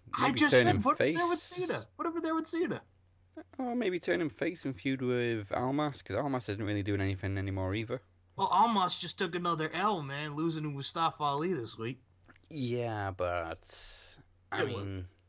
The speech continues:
Speaker 2: it
Speaker 1: I
Speaker 2: was,
Speaker 1: enjoyed
Speaker 2: it was good to
Speaker 1: it.
Speaker 2: put Ali over.
Speaker 1: It was, it was. Uh, Jeff Hardy and Samoa Joe. Um, yeah,
Speaker 2: Meh.
Speaker 1: it was okay. Yeah.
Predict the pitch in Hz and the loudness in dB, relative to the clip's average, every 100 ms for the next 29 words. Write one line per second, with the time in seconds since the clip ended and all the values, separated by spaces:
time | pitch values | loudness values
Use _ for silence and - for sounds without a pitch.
0 | _ - - 101 110 127 113 - 98 - | _ -2 0 0 -2 -4 -2 0 0 0
1 | - - 82 80 78 78 73 - - _ | -4 2 2 2 0 -2 -4 -10 -14 _
2 | _ - - 131 98 - - - 120 - | _ -20 -12 -10 -10 -14 -18 -14 -12 -12
3 | - - - - 120 123 117 160 - 175 | -16 -20 -20 -6 -4 -2 0 0 4 4
4 | 170 165 151 147 151 151 147 143 147 165 | 4 2 0 -2 -2 0 -2 -2 -2 -2
5 | _ _ 131 135 131 123 - - 123 123 | _ _ -2 0 -2 -6 -10 -8 -2 -2
6 | 87 90 92 90 139 147 - 127 127 - | 0 2 2 0 -4 -8 -8 -6 -6 -8
7 | - 131 139 | -10 -4 -4